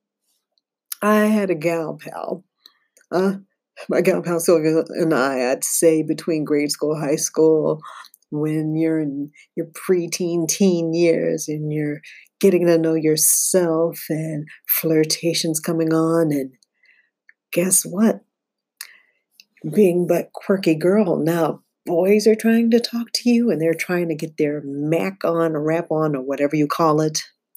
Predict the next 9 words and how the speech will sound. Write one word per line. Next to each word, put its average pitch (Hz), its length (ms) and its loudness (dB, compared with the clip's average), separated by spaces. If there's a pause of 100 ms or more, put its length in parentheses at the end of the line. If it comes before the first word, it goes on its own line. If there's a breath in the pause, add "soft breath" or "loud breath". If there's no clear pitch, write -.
(880 soft breath)
Well, 254 260 2
I 240 120 4
remember 202 440 6
guys, 160 560 0
we'd 156 320 0
walk 143 300 -2
down 143 340 -4
the 147 60 -8
street, 139 800 -4